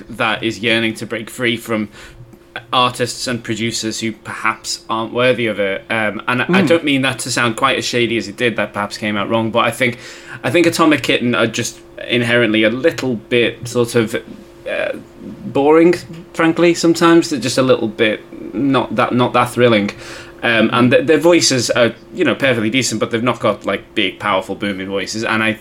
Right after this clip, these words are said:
Speaker 1: I completely agree that someone with more soul could really do something fantastic with this. Um,
Speaker 2: Yeah.
Speaker 1: I thi-, I think it would be a good choice for, like, Radio One's Live Lounge to really try and do something with this. Um, yeah, I completely agree with that. And I also agree that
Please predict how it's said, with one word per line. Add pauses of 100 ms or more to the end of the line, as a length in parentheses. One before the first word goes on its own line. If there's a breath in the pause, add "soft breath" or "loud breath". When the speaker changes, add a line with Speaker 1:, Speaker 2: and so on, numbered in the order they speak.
Speaker 1:
I
completely
agree
that (420 loud breath)
someone
with
more
soul
could
really
do
something
fantastic
with
this. (100)
Um, (200 loud breath)
Speaker 2:
Yeah.
Speaker 1:
I
thi-,
I
think
it
would
be
a
good
choice
for,
like,
Radio
One's
Live
Lounge
to
really
try
and
do
something
with
this.
Um, (440 loud breath)
yeah,
I
completely
agree
with
that.
And
I
also
agree
that